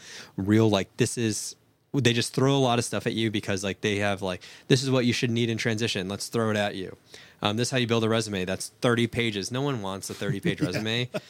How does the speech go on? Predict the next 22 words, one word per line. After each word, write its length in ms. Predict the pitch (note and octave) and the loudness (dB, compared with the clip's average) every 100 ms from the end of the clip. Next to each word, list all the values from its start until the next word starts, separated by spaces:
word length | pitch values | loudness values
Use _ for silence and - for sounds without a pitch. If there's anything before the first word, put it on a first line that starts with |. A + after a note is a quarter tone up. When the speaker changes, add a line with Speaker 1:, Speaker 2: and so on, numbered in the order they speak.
| - | -12
Speaker 1:
It's 120 | - | -6
like, 140 | G#2+ - | -6 -4
get, 340 | C3 C3 B2+ | -6 -6 -6
like, 160 | A2 G#2+ | -4 -4
in 140 | A#2 | -4
T 180 | - C#3 | -2 -2
H 140 | A#2+ | 0
F, 100 | C#3 A#2+ | -2 -2
they're 80 | |
like, 140 | G#2 F#2+ | -2 0
"Yeah, 120 | G#2 | 0
that 80 | G2+ | 0
has 80 | A#2 | 0
to 60 | G#2+ | -2
be 80 | |
one 300 | F#2+ F#2 F#2+ | -4 -4 -6
page." 400 | F2+ F2+ E2 - | -6 -8 -8 -8
So 100 | - F2 | -6 -4
Speaker 2:
Yeah. 200 | D#3 B2+ | -4 -4
Speaker 1:
sorry. 380 | G2 F2 F2 - - - - - | -4 -4 -8 -12 -16 -16 -14 -8
Um, 260 | G2 F#2+ - - - _ _ _ _ _ | -6 -6 -10 -20 -20 _ _ _ _ _
and 380 | A2 G#2 G2 F#2+ | -2 0 -2 -6